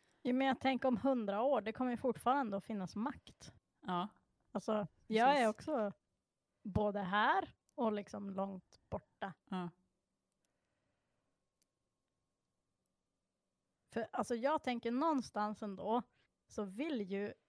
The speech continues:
Speaker 1: alla människor, tror jag, ha makt. Alltså, eh, finns inte i oss på något sätt att vi vill ha makt, så det kommer ju att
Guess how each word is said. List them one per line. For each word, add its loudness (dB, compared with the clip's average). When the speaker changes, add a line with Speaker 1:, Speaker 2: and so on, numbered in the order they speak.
Speaker 1:
alla -2
människor, -8
tror -10
jag, -4
ha 2
makt. -12
Alltså, -10
eh, 0
finns 0
inte -6
i -4
oss -10
på -10
något -8
sätt -14
att -14
vi -12
vill -10
ha -10
makt, -12
så -8
det -8
kommer 0
ju -10
att -16